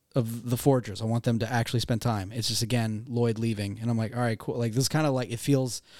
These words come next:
what's the word? You've said it before. Episodic? No, it's, uh, it's, uh, situational or whatever. Like, when an anime, like,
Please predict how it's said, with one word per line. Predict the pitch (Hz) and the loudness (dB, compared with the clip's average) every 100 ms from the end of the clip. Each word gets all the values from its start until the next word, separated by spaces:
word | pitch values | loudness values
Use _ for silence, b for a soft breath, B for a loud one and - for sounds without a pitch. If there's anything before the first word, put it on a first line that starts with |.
| B B B B | B B B B
what's | 139 - | 0 0
the | 170 | 0
word? | 147 151 120 | 2 2 0
You've | 127 | -2
said | - 143 | 2 2
it | 117 | 2
before. | 110 107 104 104 - | -2 -2 0 0 -2
Episodic? | 110 - 131 127 127 120 | 0 4 4 4 0 0
No, | 104 | 0
it's, | 107 - _ _ 113 | 0 -2 _ _ -2
uh, | |
it's, | 113 98 98 78 82 - - | 0 0 -4 -10 -14 -14 -12
uh, | - 110 104 | -4 -2 0
situational | 104 156 123 123 123 - 98 95 - | 0 0 0 -2 -2 -4 -8 -12 -2
or | 113 | 0
whatever. | 107 101 95 | 0 -2 -2
Like, | 104 - | -2 2
when | 120 110 | 2 2
an | |
anime, | 113 113 110 | 2 0 0
like, | 113 | -2